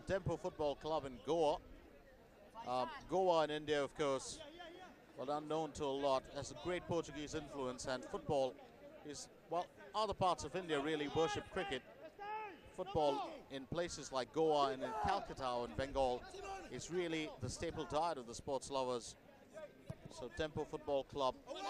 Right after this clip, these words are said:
they are big giants in the I League, that's the Indian League. And, uh, Fakir Yar is a very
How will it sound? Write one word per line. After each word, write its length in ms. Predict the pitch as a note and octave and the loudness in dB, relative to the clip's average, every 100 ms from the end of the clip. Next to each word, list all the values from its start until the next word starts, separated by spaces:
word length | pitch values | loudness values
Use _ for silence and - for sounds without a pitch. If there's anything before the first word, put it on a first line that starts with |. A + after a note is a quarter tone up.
| G#4 A4 A4+ G#4+ E4+ C#4+ - - - - - - | 0 2 2 2 -2 -4 -12 -20 -20 -20 -20 -12
they 100 | B2 | -4
are 240 | A#2+ A#2 A#2 G4+ F4 C#4 | -2 0 -2 -4 -6 -4
big 180 | D3 | -4
giants 460 | - C#3+ D3+ D3+ - | -2 0 0 -2 -6
in 140 | C#3+ | -6
the 80 | B2+ C#3 | -4 0
I 260 | D3 D3 D3+ | 2 4 2
League, 120 | E3 D3+ | -2 -4
that's 180 | C3+ - | -6 -6
the 140 | C#3+ | -8
Indian 300 | D3+ C#3+ C#3 | -8 -8 -4
League. 160 | D3 F#4+ G#4+ G#4 F#4+ D#4+ - G#4+ - - - - A2+ | -4 -4 -6 -8 -8 -10 -12 -12 -12 -14 -16 -14 -10
And, 100 | A2 G#2+ A#2 | -10 -6 -6
uh, 60 | |
Fakir 380 | G#2+ B2+ C#3 C3 | -6 -8 -6 -2
Yar 320 | B2+ B2 B2 | 0 2 2
is 180 | A#2 G#2+ | -2 -4
a 100 | A#2+ A2+ | -6 -2
very 380 | C3 B2+ B2+ | 2 2 0